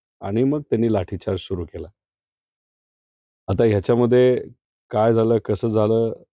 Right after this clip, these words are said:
हे टोपे साहेब आपल्या सर्वांना सांगतीलच. पण जे काही या लोकांकडनं ऐकलं, तर त्याच्यात बेदम म-, लोकांना मारलं गेलं. तसंच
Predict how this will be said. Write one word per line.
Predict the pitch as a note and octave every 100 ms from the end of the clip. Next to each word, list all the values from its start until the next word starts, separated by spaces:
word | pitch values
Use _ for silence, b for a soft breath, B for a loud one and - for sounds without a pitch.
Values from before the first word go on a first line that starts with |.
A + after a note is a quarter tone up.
| _ _ _ _
हे | G2+
टोपे | F#2 G2+ G#2+
साहेब | G2+ A2+
आपल्या | G#2 A2+
सर्वांना | G2 G#2 G#2+ G#2
सांगतीलच. | G2 F#2+ A#2+ G#2 D#2+ _ _ _ _ _ _ _ _ _ -
पण | A2+
जे | A#2
काही | B2 C3+ C#3 C3+
या | B2+
लोकांकडनं | A#2+ G#2+ A#2 A2 A2+ A#2 A2+
ऐकलं, | G2 F#2 G#2 D#2+ D2 _ _ _ _ _ G#2
तर |
त्याच्यात | F#2 G2 A#2 A#2 A#2+ _ _ _ _ _ _ _ _ G2
बेदम | A2 A2 C3 C3 B2 - - _ _ _ _ _ _ _ _
म-, | - - G#2
लोकांना | G#2+ F#2+ G#2+ A2
मारलं | G#2+ G2 G#2 G2+
गेलं. | G#2 A2 - _ _ _ _ _ _ _ _ _ _ G#2
तसंच | F#2+ A#2